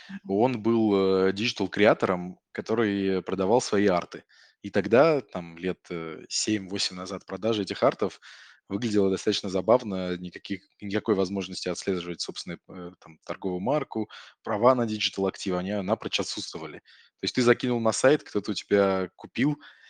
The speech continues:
у тебя какие-то вотермарки могли быть тогда, и были проги, которые эти вотермарки чистили, и потерять собственность над этим, э, активом было, ну, очень просто. И вообще людей, которые стоковые картинки покупали, это были только корпораты, которым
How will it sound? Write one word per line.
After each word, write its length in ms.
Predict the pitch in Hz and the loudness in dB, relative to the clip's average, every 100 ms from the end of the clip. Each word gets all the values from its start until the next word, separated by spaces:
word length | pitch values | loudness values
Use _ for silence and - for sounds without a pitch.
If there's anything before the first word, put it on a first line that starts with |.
| _ | _
у 40 | - | 0
тебя 120 | 107 | 2
какие-то 320 | - 101 98 | 2 -4 -2
вотермарки 560 | 95 95 107 131 165 131 | 0 2 4 4 2 -2
могли 260 | 113 113 107 | -4 -2 0
быть 220 | 107 - | -2 0
тогда, 360 | 107 104 104 | -2 4 4
и 80 | 98 | 4
были 240 | 92 101 98 | 0 -2 0
проги, 260 | 104 98 90 | 0 0 -2
которые 320 | 95 95 92 | -6 -4 -4
эти 120 | - | -6
вотермарки 520 | 92 - 95 92 - | -10 -8 -6 -6 -6
чистили, 560 | - 170 - 120 113 - - - _ | -6 -6 -2 0 0 -2 -14 -20 _
и 420 | 104 110 110 107 | 0 2 4 4
потерять 400 | 104 98 104 113 - | 2 -2 4 4 4
собственность 480 | 131 - 101 - | -2 -2 -6 -6
над 100 | 98 | -4
этим, 340 | 98 104 92 87 | -4 -6 -10 -6
э, 200 | 92 92 90 | -4 -2 -2
активом 480 | 92 - 123 107 | -4 -4 -2 -2
было, 340 | 90 101 95 92 | 0 2 2 0
ну, 200 | 92 90 | -4 -6
очень 400 | - 110 - 95 | 2 2 2 -2
просто. 380 | 82 85 - - - _ _ _ _ | -6 -6 -6 -10 -18 _ _ _ _
И 100 | 107 | 2
вообще 240 | 107 - | 4 4
людей, 300 | 107 107 107 | 2 4 2
которые 420 | 98 92 95 92 90 | 2 -2 0 0 0
стоковые 380 | 107 - 92 | -2 -4 -4
картинки 400 | 90 92 98 95 | -2 -4 -6 -12
покупали, 480 | - - 92 123 120 | -16 -12 0 2 2
это 120 | 92 | 0
были 200 | 87 95 | -4 -6
только 280 | 90 92 - | -4 -6 -8
корпораты, 540 | - 98 - 107 120 98 | -6 -2 4 4 4 -2
которым 460 | - 95 92 92 | -4 -2 -2 -4